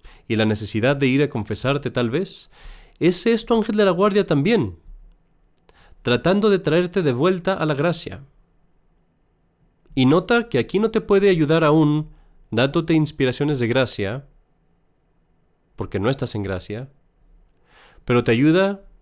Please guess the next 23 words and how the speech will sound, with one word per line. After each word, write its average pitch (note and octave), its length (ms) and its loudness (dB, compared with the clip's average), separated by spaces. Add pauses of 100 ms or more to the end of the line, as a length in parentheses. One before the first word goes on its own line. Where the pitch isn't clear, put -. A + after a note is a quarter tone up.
podríamos C3+ 360 2
decirlo C#3 320 -4
así, E3+ 280 -6
con G#2+ 200 -6
su - 80 -10
espada, A2+ 500 -4 (840)
con A2 180 -2
la G#2+ 60 0
espada C#3 380 0
de A#2+ 100 2
la A2+ 80 0
atrición, G#2+ 640 -2
del G2+ 160 -4
dolor, G#2 440 0 (1600)
del, A2+ 420 0
del G#2+ 180 -2
arrepentimiento. G#2 920 -4 (800)
Con A2+ 200 -2
esa C3 120 0
espada C#3 400 0
inspira D3+ 440 0
tu D3 140 -6
corazón C3 640 -2